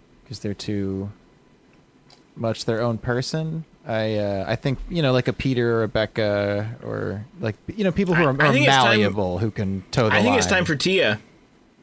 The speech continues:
Speaker 1: She has been laying low.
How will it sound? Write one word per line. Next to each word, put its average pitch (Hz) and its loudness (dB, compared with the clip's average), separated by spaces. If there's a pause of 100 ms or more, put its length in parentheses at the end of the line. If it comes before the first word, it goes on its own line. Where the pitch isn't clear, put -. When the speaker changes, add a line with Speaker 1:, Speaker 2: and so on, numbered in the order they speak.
(1040)
Speaker 1:
She - -2
has 185 0
been 208 0
laying 156 2
low. 131 0